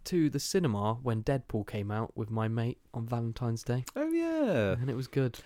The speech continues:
Speaker 2: That was really cool, that film.
Speaker 1: And then,
Speaker 2: Like,
Speaker 1: yeah, obviously
Speaker 2: 'cause it
Speaker 1: turns
Speaker 2: was
Speaker 1: to the camera and
Speaker 2: Yeah.
Speaker 1: he's just like, "Yeah, you came here with your girlfriend
Speaker 2: <laughs>
Speaker 1: for
Speaker 2: Yeah.
Speaker 1: this." And she's like, "What the fuck is going on?"
Speaker 2: <laughs>
Speaker 1: He just turned that guy into a fucking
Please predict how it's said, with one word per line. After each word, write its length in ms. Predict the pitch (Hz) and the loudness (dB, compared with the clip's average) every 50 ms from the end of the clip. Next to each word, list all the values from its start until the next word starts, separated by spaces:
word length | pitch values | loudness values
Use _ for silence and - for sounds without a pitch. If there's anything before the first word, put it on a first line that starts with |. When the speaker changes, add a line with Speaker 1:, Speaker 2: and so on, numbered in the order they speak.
| - - _ | -20 -10 _
Speaker 2:
That 100 | 151 - | 2 2
was 140 | 220 170 185 | 2 4 4
really 160 | 208 185 175 | 2 2 2
cool, 260 | - - 170 170 147 | 2 4 6 6 6
that 220 | 120 110 101 - | 6 4 4 4
film. 400 | - - 110 104 98 90 90 87 - - - - - | 0 0 2 2 2 0 -4 -6 -10 -16 -20 0 6
Speaker 1:
And 100 | 139 156 | 10 12
then, 80 | 151 | 12
Speaker 2:
Like, 120 | 143 156 156 | 12 12 12
Speaker 1:
yeah, 140 | 151 147 131 123 | 12 12 12 12
obviously 220 | 123 - 131 135 | 10 10 8 6
Speaker 2:
'cause 60 | 151 | 8
it 40 | - | 10
Speaker 1:
turns 80 | 143 139 | 10 10
Speaker 2:
was 120 | 139 - - | 10 10 8
Speaker 1:
to 60 | 143 | 6
the 40 | 135 | 6
camera 340 | - - 131 123 123 120 110 | 6 8 6 6 8 8 8
and 60 | 127 | 10
Speaker 2:
Yeah. 60 | 120 113 | 10 10
Speaker 1:
he's 140 | 107 101 | 8 6
just 160 | 131 123 - - | 4 2 4 4
like, 260 | 110 104 104 - - - - _ _ - | 4 4 2 0 -8 -20 -20 _ _ -2
"Yeah, 140 | 185 175 | 0 2
you 140 | 151 127 135 - | 4 4 2 4
came 200 | - 165 160 156 | 4 4 6 8
here 80 | 156 151 | 8 8
with 100 | 139 135 | 8 8
your 100 | 135 131 | 4 4
girlfriend 540 | - - 143 147 147 - - 170 170 156 - | 6 6 8 8 8 8 10 10 12 12 10
Speaker 2:
<laughs> 200 | - 190 156 - | 8 4 4 6
Speaker 1:
for 60 | - - | 6 6
Speaker 2:
Yeah. 60 | 175 | 10
Speaker 1:
this." 320 | 120 165 151 160 156 151 - - - - | 12 12 12 12 12 12 6 -2 -2 -2
And 100 | 147 135 | 0 2
she's 260 | - 170 165 151 - | 6 6 6 8 8
like, 140 | 156 135 - | 6 6 6
"What 160 | - 147 160 - | 6 4 6 6
the 80 | 143 | 6
fuck 440 | 131 - - - 175 - - - 175 | 2 2 12 12 12 12 12 8 4
is 100 | 160 156 | 4 8
going 240 | 135 156 220 202 175 - - | 12 12 12 12 12 12 12
on?" 300 | 226 165 - - 196 156 - 190 | 12 12 12 10 8 8 6 4
Speaker 2:
<laughs> 80 | - | 6
Speaker 1:
He 120 | 120 127 120 | 6 4 4
just 180 | 123 - - | 2 0 -2
turned 240 | - - 135 120 123 | 4 4 4 4 4
that 160 | 113 110 - | 0 -4 -6
guy 200 | - - 135 120 | -6 -2 2 4
into 200 | 120 117 113 113 | 4 4 4 2
a 60 | 110 113 | -2 -4
fucking 500 | 113 - - - - - - 175 160 | -6 -8 -12 -14 -10 -8 -6 -6 -6